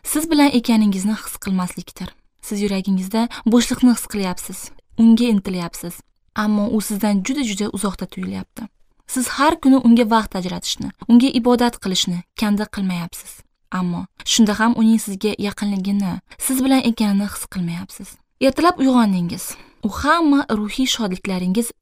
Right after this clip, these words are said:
yo'qolganini his qildingiz. Ibodat qildingiz, ammo hech narsa o'zgarmadi.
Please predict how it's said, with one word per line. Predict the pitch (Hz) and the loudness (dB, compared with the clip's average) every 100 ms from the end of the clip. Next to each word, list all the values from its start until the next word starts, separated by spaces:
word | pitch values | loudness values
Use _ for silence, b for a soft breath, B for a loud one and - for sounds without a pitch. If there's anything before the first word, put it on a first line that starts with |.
| 208 | -6
yo'qolganini | 196 190 180 180 180 214 254 - | -4 -6 -6 -4 -2 -2 -4 -10
his | - - | -14 -12
qildingiz. | 175 180 185 196 - _ _ | -10 -8 -10 -12 -20 _ _
Ibodat | 202 202 196 185 - | -2 0 -2 -4 -8
qildingiz, | 170 175 180 - _ B - | -8 -6 -8 -10 _ B -2
ammo | 196 190 | 2 2
hech | 180 247 370 - | 0 0 0 -2
narsa | 202 185 202 | -6 -4 -6
o'zgarmadi. | 185 185 185 170 170 - | -6 -8 -8 -6 -8 -10